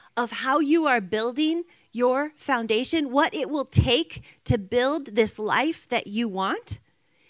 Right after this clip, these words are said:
It takes forethought. It takes consideration of what you want your house, your life, your future to look like. In other words,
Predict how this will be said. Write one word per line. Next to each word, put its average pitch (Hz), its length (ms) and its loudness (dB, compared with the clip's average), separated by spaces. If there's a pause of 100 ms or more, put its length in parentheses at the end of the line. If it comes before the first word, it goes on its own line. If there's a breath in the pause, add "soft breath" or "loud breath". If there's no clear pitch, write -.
(180)
It 294 160 -4
takes - 380 2
forethought. 294 680 2
It 269 160 -4
takes 339 260 -2
consideration 285 1120 0 (340 loud breath)
of 240 180 2
what 269 260 0
you 302 200 2
want 285 280 -4
your 254 120 -8
house, 254 520 -6
your 240 180 -6
life, 254 560 -4 (240 soft breath)
your 269 140 -2
future 247 680 -2 (280 soft breath)
to 233 140 -4
look 262 240 -4
like. 202 400 -10 (1160 soft breath)
In 262 120 6
other 339 220 4
words, 262 320 4